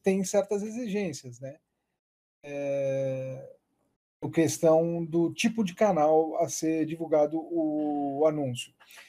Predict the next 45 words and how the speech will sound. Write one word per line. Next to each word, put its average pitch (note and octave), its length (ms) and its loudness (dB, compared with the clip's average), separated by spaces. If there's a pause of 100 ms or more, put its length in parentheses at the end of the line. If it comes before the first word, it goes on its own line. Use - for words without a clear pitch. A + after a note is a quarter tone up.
Então, C#4+ 140 4
são D#4+ 160 2
duas D#4+ 200 4
coisas, C3+ 400 4
né? F3 160 0 (320)
Uma B3+ 240 4
coisa C#4 240 2
é C4 40 0
você B3+ 260 -4
conseguir A#3 560 -4 (120)
patrocínio, G#3 800 0 (400)
que - 180 -10
não F3+ 180 4
tem F#3+ 180 0
nada F#3+ 220 4
a - 20 0
ver F#3+ 160 2
com G#3 120 -4
o - 20 0
YouTube, G3 560 -2
que - 140 -4
é F#3+ 80 0
uma G3 160 -2
coisa F#3 280 -2
que G3+ 160 -10
você F#3 300 -6
faz F#3 260 -4
por A3 180 -8
fora, B2+ 480 0 (500)
né? - 200 -12 (200)
Fecha F#3+ 580 4
por F3+ 200 -2
fora E3+ 300 -2
com E3+ 100 -4
as F3 80 -2
empresas. C3 420 -8 (420)
E A#3+ 60 4
a A#3+ 80 6
outra A#3 340 6
são A#3+ 560 -6
os, G3+ 120 -6
os G3 320 -2
anúncios A3 520 -2
que A3+ 120 -4
são G#3+ 540 -2